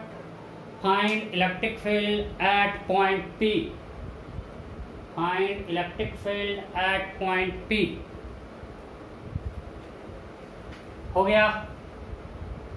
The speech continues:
चलो, हमको चाहिए फॉर्मूला, हम पुट, अपना डायरेक्शन निकाल लेते हैं। बोलो, ई परपेंडिकुलर किधर होगा?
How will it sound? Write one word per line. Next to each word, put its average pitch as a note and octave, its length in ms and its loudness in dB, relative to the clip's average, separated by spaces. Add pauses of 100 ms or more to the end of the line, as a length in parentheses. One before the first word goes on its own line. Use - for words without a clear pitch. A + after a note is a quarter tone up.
(220)
चलो, G3+ 180 6 (540)
हमको A#3+ 300 6
चाहिए A#3+ 200 4
फॉर्मूला, G#3 340 6
हम G3+ 120 4
पुट, G3+ 140 0
अपना - 220 -2
डायरेक्शन G3 300 4
निकाल E3 180 6
लेते B2+ 180 0
हैं। - 140 -4 (920)
बोलो, G3+ 200 6 (220)
ई A3+ 420 4
परपेंडिकुलर A3 800 6
किधर D#3+ 260 4
होगा? - 220 2